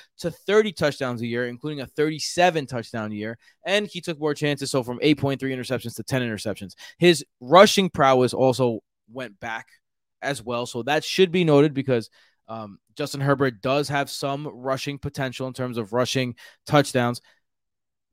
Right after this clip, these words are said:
Dak Prescott sc-, scored at least five rushing touchdowns every single year before, uh, Kellen Moore, and then after Kellen Moore, never scored more than three in a season, so definitely something to be wary of.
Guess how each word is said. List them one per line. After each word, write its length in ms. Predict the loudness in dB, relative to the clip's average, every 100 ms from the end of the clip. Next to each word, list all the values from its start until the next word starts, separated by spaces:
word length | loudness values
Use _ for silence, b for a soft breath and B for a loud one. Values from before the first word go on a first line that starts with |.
| -2
Dak 220 | 0 2
Prescott 380 | 0 2 2 0
sc-, 200 | -8 -10
scored 320 | 2 6 6
at 140 | 6
least 240 | 0 -4 -6
five 580 | -2 4 6 6 4
rushing 440 | 0 -2 -2 -4 -4
touchdowns 500 | -4 -4 -2 -2 -4 -4
every 220 | -4 -4
single 280 | -6 -6 -4
year 220 | -4 -4
before, 840 | -6 -18 -18 -10 -2 0 0 0 b b b b
uh, 220 | -4 -4
Kellen 340 | -2 -2 -2
Moore, 220 | -2 -2 -2
and 180 | -2
then 140 | -6 -6
after 320 | -6 -4 -6
Kellen 260 | -4 -2 -2
Moore, 200 | -2 -2
never 320 | -2 -4 -4
scored 260 | -4 -2 -2
more 220 | -2 -4
than 120 | -6
three 460 | -10 -6 -4 -4 -8 _ _ -6
in 120 | -2
a 60 | -2
season, 440 | -2 -4 -6 -8
so 180 | -6 -6
definitely 400 | -6 -10 -8 -10
something 400 | -8 -8 -8 -10
to 260 | -4 0 0
be 160 | 0 -2
wary 440 | 0 -2 0 -2
of. 180 | -2